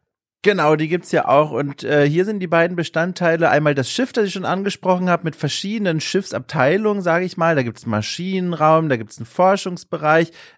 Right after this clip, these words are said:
äh, und dann von dort aus den Start der einzelnen Missionen, wo man dann auf Planeten landet und kämpft. Das ist diese Zweiteilung, die ist hier auch wieder vorhanden.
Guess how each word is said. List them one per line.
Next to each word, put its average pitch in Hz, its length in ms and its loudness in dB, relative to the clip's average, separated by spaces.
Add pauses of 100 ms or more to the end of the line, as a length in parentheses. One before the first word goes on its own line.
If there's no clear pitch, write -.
äh, 147 200 4
und 190 340 2
dann 170 240 4
von 156 200 -4
dort 143 320 2
aus 151 200 -2
den 139 160 -6
Start 135 540 0
der 135 120 0
einzelnen 139 400 -2
Missionen, 156 500 0
wo 165 80 0
man 165 160 -2
dann 147 140 -2
auf - 180 -4
Planeten 143 500 -2
landet 143 320 0
und 123 180 -4
kämpft. 107 320 -4
Das 151 140 2
ist 165 160 -6
diese 131 180 -8
Zweiteilung, 180 720 0 (280)
die 151 120 0
ist 147 140 -2
hier 156 180 2
auch 123 160 2
wieder 120 180 0
vorhanden. 101 640 -8